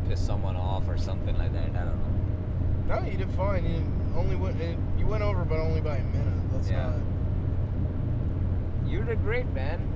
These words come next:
Speaker 2: Thanks, man.
Speaker 1: It's weird to fucking say nice things to each other after a show.
Speaker 2: I mean, like, the room seemed to respond well to your comedy. I thought all your jokes were garbage, but
Speaker 1: Thank you,
Speaker 2: that's
Speaker 1: man. Thank you.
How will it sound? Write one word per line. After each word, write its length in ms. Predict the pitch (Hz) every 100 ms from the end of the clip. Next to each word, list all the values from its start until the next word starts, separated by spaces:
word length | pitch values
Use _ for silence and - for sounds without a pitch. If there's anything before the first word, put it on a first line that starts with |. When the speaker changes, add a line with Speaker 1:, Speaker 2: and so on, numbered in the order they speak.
| -
Speaker 2:
Thanks, 200 | - -
man. 240 | - - - -
Speaker 1:
It's 220 | 139 -
weird 400 | - 160 175 175
to 180 | 143 131
fucking 560 | - - - - - - - - - - - - - - - -
say 180 | - -
nice 220 | - -
things 280 | - 107 -
to 120 | -
each 180 | 98 -
other 240 | 98 90 95 - - -
after 220 | 90 -
a 60 | -
show. 260 | - - - - - - - - - - -
Speaker 2:
I 100 | 180
mean, 260 | 202 185
like, 320 | - - -
the 60 | -
room 220 | - 240
seemed 220 | - - -
to 40 |
respond 420 | - - 165 156 156
well 120 | 151
to 60 | 156
your 140 | 160
comedy. 340 | 151 151 139
I 40 | 156
thought 200 | 190 165
all 100 | 156
your 100 | -
jokes 300 | - 135 -
were 100 | -
garbage, 400 | - - 127 - -
but 100 | -
Speaker 1:
Thank 200 | 123 -
you, 80 | - -
Speaker 2:
that's 160 | - -
Speaker 1:
man. 120 | -
Thank 240 | - -
you. 80 | -